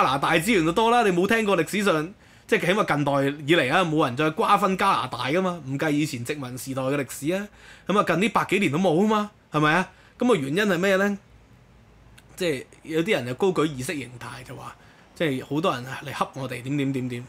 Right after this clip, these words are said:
咁但係嗰啲呢，嚇，係外憂嚟，外憂呢，往往係不及內患呢，傷害大喎。咁啊，今日呢，就好輕輕咁同大家分享咗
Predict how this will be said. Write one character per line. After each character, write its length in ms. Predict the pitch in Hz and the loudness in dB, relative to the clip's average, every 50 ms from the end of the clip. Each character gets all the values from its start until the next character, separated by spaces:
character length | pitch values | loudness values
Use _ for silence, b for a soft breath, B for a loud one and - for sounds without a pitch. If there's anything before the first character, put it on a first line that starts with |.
| - - | -14 -10
咁 120 | - 196 202 | -8 -6 -6
但 120 | 147 139 | -6 -4
係 0 | 127 | -2
嗰 100 | 151 165 | -2 -2
啲 140 | 208 202 | 0 -2
呢， 140 | 202 214 208 - B B B B B B B B B - - | -2 -4 -8 -12 B B B B B B B B B -10 -4
嚇， 220 | 139 143 165 - - _ _ - - - - - - - - | -4 -4 -4 -6 -12 _ _ -20 -20 -20 -20 -20 -20 -16 -6
係 320 | - 160 147 151 151 151 | -4 -2 0 0 2 2
外 200 | 147 139 135 139 | 2 4 2 2
憂 40 | 156 | 2
嚟， 840 | 190 196 175 147 123 110 110 - - _ _ _ _ - 180 185 185 | 2 2 2 2 0 -2 -6 -14 -20 _ _ _ _ -2 0 2 4
外 200 | 175 170 170 180 | 4 4 4 4
憂 320 | 196 220 233 226 226 226 | 4 2 2 2 2 2
呢， 140 | 226 233 220 - - - - _ - | 0 -4 -8 -14 -20 -20 -20 _ -6
往 200 | 151 151 160 165 | -2 -2 0 0
往 160 | 165 160 147 | 0 0 0
係 40 | 156 - | 0 0
不 100 | - - - 196 | 0 0 0 0
及 160 | 143 143 156 147 | -2 0 0 2
內 300 | 147 139 135 127 127 131 | 2 4 4 2 2 2
患 420 | 131 131 120 120 117 120 127 143 | 0 0 -2 -2 -4 -6 -6 -6
呢， 160 | 165 165 160 - _ b b b b b b b b b b b _ _ _ - | -6 -6 -8 -14 _ b b b b b b b b b b b _ _ _ -16
傷 540 | - - - - - - 214 190 170 160 | -14 -10 -10 -8 -2 2 2 4 4 2
害 300 | 147 120 123 104 107 120 | 0 -4 -6 -10 -12 -12
大 140 | - - 107 - - - | -10 -10 -12 -12 -14 -20
喎。 640 | - - - - - - _ - _ - - 139 | -20 -20 -20 -20 -20 -20 _ -20 _ -12 -8 -4
咁 100 | 151 151 | -2 -2
啊， 60 | 143 156 | 0 0
今 100 | 156 151 | 0 -2
日 120 | 131 120 - - | -2 -4 -4 -4
呢， 140 | 143 143 | -4 -2
就 100 | 135 127 120 - - - - b b b b b b b b | -4 -6 -12 -14 -18 -20 -20 b b b b b b b b
好 180 | - - - 156 135 165 214 - - - - - | -16 -6 -2 0 2 2 2 0 -2 -14 -6 -4
輕 240 | 190 175 165 160 147 | -2 -2 -2 -2 -2
輕 340 | - 226 226 233 240 240 | 0 2 2 2 2 2
咁 160 | 185 180 214 196 | 0 -2 -2 -2
同 140 | 165 127 | -4 -4
大 140 | 117 123 127 | -4 -8 -6
家 80 | 143 165 | -6 -4
分 180 | - 170 156 | -4 -4 -4
享 180 | 160 147 131 120 | -4 -4 -4 -6
咗 200 | 120 120 120 131 | -8 -10 -10 -12